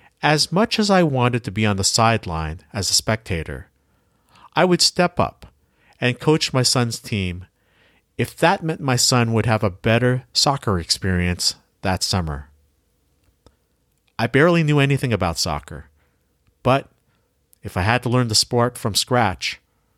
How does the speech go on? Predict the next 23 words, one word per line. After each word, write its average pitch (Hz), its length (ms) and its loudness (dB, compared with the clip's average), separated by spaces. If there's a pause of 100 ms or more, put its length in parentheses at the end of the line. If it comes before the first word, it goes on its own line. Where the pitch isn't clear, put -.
(340)
I'd 120 200 2
do 110 140 2
it 92 100 -2
for 87 140 -10
him. 71 280 -10 (1500)
In 127 120 0
a 131 60 0
future 185 400 2
episode, 85 580 -2 (760)
I'll 151 100 4
tell 208 220 2
you 240 200 2
about 147 280 0
what 139 180 0
actions 131 520 0
I 87 120 -2
took - 380 -10 (320)
to 143 100 -4
make 151 180 2
our 143 120 4
soccer 143 400 2
practices 107 580 -2
better. 82 440 -6